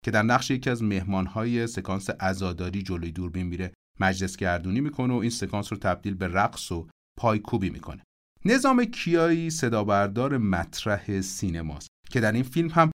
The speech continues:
در نقش خودش، یعنی صدابردار، در سکانس‌های فیلمبرداری دیده می‌شه. جناب کیایی دو بار کاندید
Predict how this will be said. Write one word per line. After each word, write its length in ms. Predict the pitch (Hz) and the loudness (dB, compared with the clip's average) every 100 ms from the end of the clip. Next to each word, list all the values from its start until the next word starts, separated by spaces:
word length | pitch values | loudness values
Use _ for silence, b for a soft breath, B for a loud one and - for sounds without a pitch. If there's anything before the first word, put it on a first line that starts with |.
| _ - | _ 2
در 180 | 101 | 4
نقش 380 | 101 117 113 - | 4 2 0 -2
خودش، 540 | 98 - 165 165 160 101 | -6 -2 0 0 -2 -2
یعنی 180 | 104 | 0
صدابردار، 880 | 123 - 101 95 90 92 90 92 127 | 0 -2 -2 0 0 0 0 0 -2
در 160 | 120 92 | 0 -2
سکانس‌های 600 | - 95 92 - 104 110 | -4 -4 -4 -4 -2 -2
فیلمبرداری 1000 | 113 98 87 80 82 80 82 80 87 85 | -2 -2 -2 0 0 0 -4 -6 -6 -6
دیده 320 | 98 95 90 | -4 -2 -2
می‌شه. 320 | 73 - 80 - _ _ _ - | -4 -10 -14 -18 _ _ _ 2
جناب 260 | 185 196 | 6 6
کیایی 400 | 175 - 131 147 | 4 2 2 2
دو 220 | 123 143 | 2 2
بار 260 | 127 110 98 | 4 2 0
کاندید 460 | - 110 107 160 | -2 0 0 0